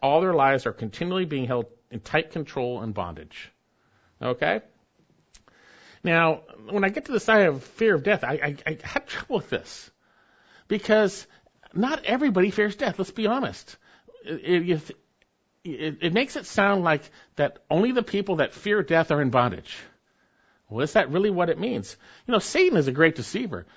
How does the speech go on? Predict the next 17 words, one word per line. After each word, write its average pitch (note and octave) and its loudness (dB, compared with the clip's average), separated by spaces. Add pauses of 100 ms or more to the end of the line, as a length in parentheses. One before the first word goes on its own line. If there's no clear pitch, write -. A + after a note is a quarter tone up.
There's D4 -6
a C#3 6
lot G3 2
of G#3 -4
people C3+ -2
who C#3+ -2
don't B2+ -2
fear A#2 -2
death. B2 -8 (360)
And B2 -2
they G#3+ 2
cruise D#3+ 2
right D3 4
into A3 2
that C3+ 0
shocking F#3+ -2
moment, D#3+ 0